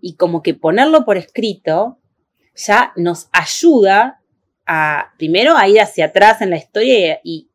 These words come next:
y, y a veces quedamos asombrados, ¿no? Yo cuando hice este primer ejercicio de escribir mis logros, dije, "Guau,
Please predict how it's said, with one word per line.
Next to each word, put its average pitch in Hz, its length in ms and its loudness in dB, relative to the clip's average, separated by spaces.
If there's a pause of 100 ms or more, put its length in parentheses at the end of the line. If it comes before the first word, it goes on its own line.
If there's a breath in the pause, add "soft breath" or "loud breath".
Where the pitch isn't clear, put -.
(240)
y, 185 80 -20
y - 20 -18
a 180 60 -14
veces 262 280 -8 (160)
quedamos 220 420 -2
asombrados, 135 840 -12
¿no? 196 200 -8
Yo 247 180 -4
cuando 233 220 0
hice 220 180 -8
este 180 220 -8
primer 165 280 -8
ejercicio 202 520 -10
de 165 60 -6
escribir 156 460 -8
mis 220 200 -8
logros, 170 560 -6 (800)
dije, 175 260 -10
"Guau, 180 500 0